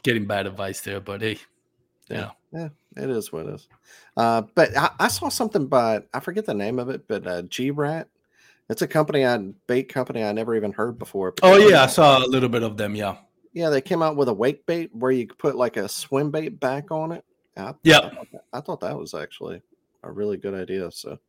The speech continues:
Speaker 1: Yeah, I saw that one too.
Speaker 2: Came out.
Speaker 1: Oh, the, um, I forgot the Z-Man, uh,
Speaker 2: Hellbend-, Hellbender?
Speaker 1: Hellraiser. I
Speaker 2: Hellraiser,
Speaker 1: thought that's,
Speaker 2: yeah.
Speaker 1: I'm really excited to try that thing. Anything that Seaman does, I'm a big fan of.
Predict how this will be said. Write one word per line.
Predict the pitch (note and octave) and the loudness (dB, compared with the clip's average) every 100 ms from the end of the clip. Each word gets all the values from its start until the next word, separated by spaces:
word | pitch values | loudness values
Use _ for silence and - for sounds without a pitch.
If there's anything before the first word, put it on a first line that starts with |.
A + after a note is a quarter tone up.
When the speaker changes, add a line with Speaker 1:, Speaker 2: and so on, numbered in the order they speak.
| _ _ _ _ | _ _ _ _
Speaker 1:
Yeah, | - C#3+ B2 | 2 6 8
I | C3 | 6
saw | - D#3+ D3 | 6 6 8
that | B2 | 6
one | A#2 A2+ | 2 -4
too. | A2+ F#2 | -4 -6
Speaker 2:
Came | |
out. | F#2 F#2 - | -6 -2 8
Speaker 1:
Oh, | A3+ | 8
the, | D#3+ D3+ D3 C3+ | 10 8 8 8
um, | A#2+ G#2+ G2 - - | 6 4 -4 -8 0
I | C#3 | 0
forgot | C3 D#3 F3+ C3+ | 6 8 8 6
the | B2+ | 0
Z-Man, | G#2+ D#3+ E3+ E3 D3+ C#3 | 2 4 6 6 6 6
uh, | B2 G#2+ F#2+ G2 - - _ - A#2 | 6 4 0 -4 -12 -20 _ -10 0
Speaker 2:
Hellbend-, | C3 C#3 B2 C#3 B2+ | 0 0 -2 -2 -4
Hellbender? | C3 C#3 D3 D#3 E3 | -4 -2 -2 -4 2
Speaker 1:
Hellraiser. | F3 G3 F3 D#3 C#3 - G#2 G2 | 8 10 10 8 6 2 -4 4
I | C#3+ F3 C#3+ | 8 8 8
Speaker 2:
Hellraiser, | A2+ | 6
Speaker 1:
thought | D3 C#3 | 6 6
that's, | C3 C3 A#2 | 4 4 2
Speaker 2:
yeah. | G2 | -2
Speaker 1:
I'm | A#2 D3 D3+ C#3 B2+ A2+ | 6 8 8 6 2 2
really | C3 C3+ B2+ | 4 6 4
excited | A2 - A2+ G#2+ G2 | 0 0 -2 -2 -6
to | G2 | -6
try | A2 G2+ | -4 -4
that | G2+ G2 - | -4 -6 -8
thing. | G2 F2+ - _ _ _ _ _ _ _ _ _ _ _ _ | -12 -12 -16 _ _ _ _ _ _ _ _ _ _ _ _
Anything | C#3+ F3+ E3+ D#3+ C3 | 4 6 8 6 4
that | A#2+ - | 2 -2
Seaman | A#2+ A2 G2+ | -4 -4 -6
does, | G#2 G2+ | -8 -8
I'm | G#2 G#2 | -8 -10
a | |
big | G2+ G2+ | -8 -10
fan | - G#2+ G2+ | -6 -6 -6
of. | G2 - | -10 -14